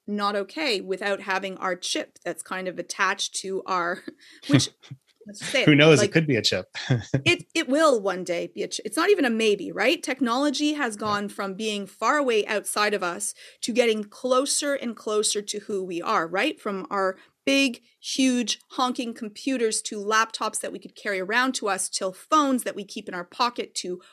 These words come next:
Speaker 1: watches that we have on our wrist
Speaker 2: Yeah.
Speaker 1: almost all the time,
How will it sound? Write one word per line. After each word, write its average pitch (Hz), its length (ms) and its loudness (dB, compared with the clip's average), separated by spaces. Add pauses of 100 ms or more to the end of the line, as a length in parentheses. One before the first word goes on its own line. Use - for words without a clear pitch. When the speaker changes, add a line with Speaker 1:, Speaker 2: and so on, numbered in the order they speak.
(140)
Speaker 1:
watches 254 500 -2
that 247 120 -6
we 214 80 -8
have 196 200 -2
on 175 140 -4
our 165 120 -4
wrist 190 440 -2 (400)
Speaker 2:
Yeah. 104 160 -12
Speaker 1:
almost 226 360 2
all 180 140 -2
the 180 80 -10
time, 208 320 -2